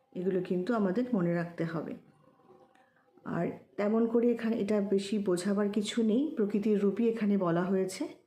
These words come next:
এবং কবির মনের ইচ্ছেই প্রকাশ পেয়েছে। আহ, এখানেই আমি তাহলে এই ভিডিওটা শেষ করব এবং পরবর্তী আবার অন্য কোনো ভিডিও নিয়ে তোমাদের কাছে আসব। আম,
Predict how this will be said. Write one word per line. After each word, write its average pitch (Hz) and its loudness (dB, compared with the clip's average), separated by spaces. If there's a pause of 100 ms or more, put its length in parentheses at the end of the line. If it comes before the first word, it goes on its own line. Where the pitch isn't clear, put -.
এবং 175 -2
কবির 185 0
মনের 175 0
ইচ্ছেই 180 -4
প্রকাশ 175 -4
পেয়েছে। 180 -4 (760)
আহ, 170 -2 (160)
এখানেই 233 2
আমি 214 2
তাহলে 202 2
এই 214 2
ভিডিওটা 202 0
শেষ 202 -2
করব 226 -2
এবং 180 -2
পরবর্তী 185 -2 (140)
আবার 185 -2
অন্য 202 4
কোনো 196 2
ভিডিও 185 0
নিয়ে 196 2
তোমাদের 185 -2
কাছে 185 -6
আসব। 175 -6 (800)
আম, 180 -2